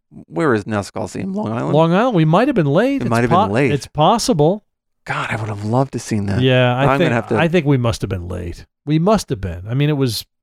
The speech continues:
Speaker 2: how many years ago?
Speaker 1: A
Speaker 2: It was
Speaker 1: long
Speaker 2: just
Speaker 1: time ago?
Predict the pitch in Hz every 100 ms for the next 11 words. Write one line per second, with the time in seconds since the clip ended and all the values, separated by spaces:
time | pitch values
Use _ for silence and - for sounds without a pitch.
0 | _ _ _ _ - 113 113 104 113 113
1 | 113 117 117 _ _ _ _ _ - 107
2 | 110 139 123 120 123 135